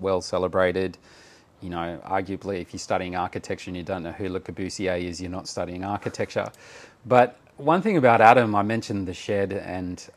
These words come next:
uh, I'll go into a little bit more of this later, is I feel like Adam truly talks the talk insofar as that design ideas and interests and passions that Adam has plays out in his life.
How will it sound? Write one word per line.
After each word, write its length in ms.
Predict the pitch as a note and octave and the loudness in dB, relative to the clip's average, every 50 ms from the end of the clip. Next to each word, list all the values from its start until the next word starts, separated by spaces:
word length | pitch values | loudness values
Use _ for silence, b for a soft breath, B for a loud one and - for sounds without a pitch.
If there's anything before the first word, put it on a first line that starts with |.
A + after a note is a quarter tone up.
| _ - - | _ -6 -4
uh, 240 | F#2 F2+ F2 F2 E2+ | -2 -2 -2 -4 -6
I'll 140 | - F2+ F#2 | -4 -4 -4
go 240 | F2 - G2 F#2+ F#2+ | -2 0 0 0 0
into 380 | F#2 F#2 F2+ - - F#2+ F#2 F#2 | -4 -8 -8 -8 -8 -6 -6 -6
a 0 | |
little 220 | F2 F#2 F#2 F#2+ | -6 -6 -8 -6
bit 160 | F2 F#2+ - - | -6 -8 -10 -10
more 260 | F#2 F#2+ G2 F#2 F2+ | -10 -8 -6 -6 -6
of 100 | F2+ - | -6 -6
this 220 | - F#2 - - | -8 -8 -6 -2
later, 380 | G#2 G2 G2 G#2 G#2 G#2+ F#2+ F#2 | 2 4 4 4 4 2 0 0
is 180 | F#2 F2+ - | -2 -4 -6
I 120 | - - F#2+ | -8 -10 -10
feel 360 | - - - A2+ A#2 A#2+ A#2+ | -10 -6 -2 0 0 2 2
like 240 | G#2 G#2 G2 - - | 2 2 2 2 2
Adam 360 | F#2+ F#2+ F#2 F#2+ F#2 F#2 F2+ | 0 0 0 0 -4 -6 -10
truly 440 | - - - A#2+ A#2+ A#2+ A2+ A2 F#2+ | -10 -8 -6 -4 -4 -2 -2 -4 -4
talks 440 | - - - - G2+ F#2+ - - - | -6 -6 -2 0 0 0 -2 -6 -12
the 120 | - - E2+ | -12 -14 -16
talk 500 | - - - F#2+ F2+ E2+ F#2 F#2+ - - - - | -14 -8 -4 -4 -2 -2 -4 -6 -8 -14 -16 -12
insofar 680 | A#2+ A2 A2 - - A2+ G2+ F#2 - - F2+ F2 F2 F2 | -10 -8 -8 -6 -2 -2 -2 -2 -2 -2 0 2 2 0
as 160 | F2+ E2+ - | -2 -4 -6
that 180 | - F#2 - - B B B B B B B - | -6 -6 -6 -6 B B B B B B B -10
design 440 | - G2 F2+ - A2 A2 A#2 A#2+ A2+ | -8 -6 -2 2 6 6 6 6 6
ideas 580 | G#2+ G2+ F#2+ F2 - G2 F#2+ F#2 F#2 F2+ E2+ | 4 0 -2 -2 -4 -4 -4 -4 -6 -6 -6
and 100 | F#2+ F#2 - - | -8 -8 -6 -4
interests 640 | A#2+ A2+ G#2+ - - G2+ F2+ - - - - - | -4 -4 -4 -4 -4 -6 -6 -6 -10 -10 -10 -8
and 180 | - F#2+ F2+ F2+ | -6 -6 -8 -8
passions 680 | - - A2 G#2 G#2+ - - - G2+ F2+ F2+ F#2 - - | -8 -6 -6 -6 -6 -6 -6 -6 -6 -6 -6 -10 -8 -4
that 180 | F#2+ F#2 F2 - | -4 -2 0 2
Adam 280 | F#2 F#2+ F#2 F#2 F2+ | 2 2 2 2 -2
has 560 | F2 - G2 G2+ G2+ F#2+ F2+ F2+ F#2 G#2 - _ b b b b b - | -4 -2 -2 0 0 0 -2 -4 -6 -12 -18 _ b b b b b -4
plays 300 | - - C#3+ C#3 C#3+ A2+ B2 | 4 8 8 8 8 8 6
out 140 | A#2 G#2+ | 6 6
in 80 | G#2 F#2+ | 4 0
his 140 | F2+ E2+ D#2+ | -4 -6 -6
life. 460 | F2 F2+ F#2 F2 E2+ E2 E2+ - - | -4 -2 -2 -2 -2 -4 -8 -12 -14